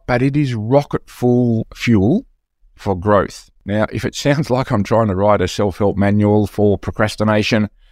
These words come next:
a best-selling inspirational book, right? But what I am doing is describing what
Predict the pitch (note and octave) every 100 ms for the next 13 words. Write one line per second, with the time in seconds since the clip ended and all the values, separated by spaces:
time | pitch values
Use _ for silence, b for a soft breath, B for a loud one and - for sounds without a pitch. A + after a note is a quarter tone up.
0 | _ _ _ - F#2 E2+ A2+ - A2 G2
1 | G#2+ G#2 - G2 F#2+ G2+ F2+ G2+ G#2+ -
2 | F#2+ C#3 - G#2 A2 D3 F#3+ G#3+ F3+ B2+
3 | C#3+ C3+ G#2+ G#2+ - A2 - G#2+ G#2+ A2+
4 | G#2+ G2